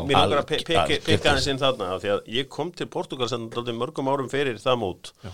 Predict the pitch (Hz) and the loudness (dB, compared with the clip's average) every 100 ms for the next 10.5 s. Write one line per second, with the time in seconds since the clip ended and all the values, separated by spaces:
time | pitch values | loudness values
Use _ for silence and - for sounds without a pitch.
0 | 95 - - _ - 104 107 - 147 143 | -14 -20 -20 _ -6 -2 -2 -2 -4 -2
1 | - 190 - 147 131 160 165 135 90 104 | -2 -4 -4 -6 -4 -4 -4 -4 -2 -4
2 | _ _ _ _ _ 113 117 123 123 156 | _ _ _ _ _ 2 4 4 2 0
3 | 165 - 117 135 151 - 117 139 131 123 | -2 0 -2 -2 -6 -6 2 2 4 0
4 | 120 117 107 - 120 135 - 127 117 120 | 0 -2 -2 2 2 2 4 4 4 2
5 | 107 147 143 - _ _ _ - 92 151 | -2 -2 -2 -6 _ _ _ -14 2 2
6 | - 156 123 113 117 127 135 131 123 113 | 4 0 2 6 6 4 2 0 6 4
7 | 98 - _ - - - - _ _ - | 4 -10 _ -20 -20 -20 -20 _ _ -4
8 | 101 117 104 104 120 107 104 113 110 113 | 2 4 4 2 6 8 6 2 4 4
9 | 117 123 117 110 101 117 - 139 - - | 8 6 6 0 0 -2 6 4 4 -10
10 | - - - 113 131 | -16 -12 0 4 8